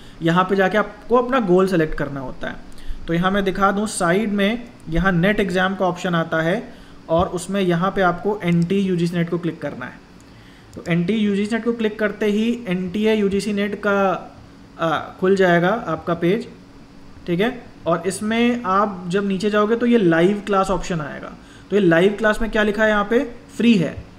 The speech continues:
Live classes free। तो जितनी टी-, trainers वगैरह हैं, ये सब, अ, जो live classes दे रहे हैं, ये सारी free होती हैं। इसके अलावा मेरी live classes आपके लिए काफ़ी बच्चे पूछते हैं ना कि, "सर आपकी classes कहाँ मिलती हैं?"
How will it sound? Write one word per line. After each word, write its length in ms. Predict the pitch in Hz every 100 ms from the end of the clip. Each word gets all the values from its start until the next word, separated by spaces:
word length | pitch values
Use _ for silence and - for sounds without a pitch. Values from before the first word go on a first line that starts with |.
| - 156
Live 240 | 165 196
classes 440 | 220 208 240 302 - - -
free। 340 | 254 240 - - - -
तो 60 | 180
जितनी 460 | 180 202 233 254 - - -
टी-, 320 | 190 214 208
trainers 360 | 202 202 214 214
वगैरह 280 | 208 202 202
हैं, 400 | 202 202 202 -
ये 140 | 180 190
सब, 300 | 196 190 -
अ, 200 | 165 156
जो 140 | 175
live 240 | 165 175
classes 280 | 190 185 190
दे 120 | 180
रहे 120 | 180 185
हैं, 80 |
ये 60 | 185
सारी 220 | 185 180
free 220 | 190 190
होती 260 | 190 180 180
हैं। 160 | 185 208 - - -
इसके 160 | 170
अलावा 160 | 208 220
मेरी 300 | 202 185 220
live 240 | 233 208
classes 260 | 214 214 214
आपके 220 | 202 214
लिए 100 | 220 - - - - -
काफ़ी 200 | 175 180
बच्चे 240 | 214 208 220
पूछते 260 | 208 202
हैं 20 |
ना 60 | 269
कि, 120 | 277
"सर 140 | 269 220
आपकी 460 | 170 175 175 220 220
classes 420 | 220 196 175 214
कहाँ 220 | 208 196
मिलती 260 | 202 165 170
हैं?" 160 | 151